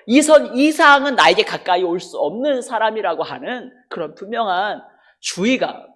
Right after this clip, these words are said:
분별력이 우리들 안에 필요하고 그런 분별력 가운데 사람들과의 관계를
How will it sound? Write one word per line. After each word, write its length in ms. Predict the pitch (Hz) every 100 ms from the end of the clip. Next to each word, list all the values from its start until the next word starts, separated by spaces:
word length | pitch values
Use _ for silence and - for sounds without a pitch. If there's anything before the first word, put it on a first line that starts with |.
| -
분별력이 720 | 214 262 294 285 233 277 151 -
우리들 200 | 170 143
안에 220 | 123 110
필요하고 800 | - - 214 220 226 247 220 _ _ _
그런 360 | - 220 302 302
분별력 480 | 233 208 196 190 175
가운데 640 | 127 120 123 156 208 208
사람들과의 560 | 202 233 214 151 131 123
관계를 440 | - 104 120 123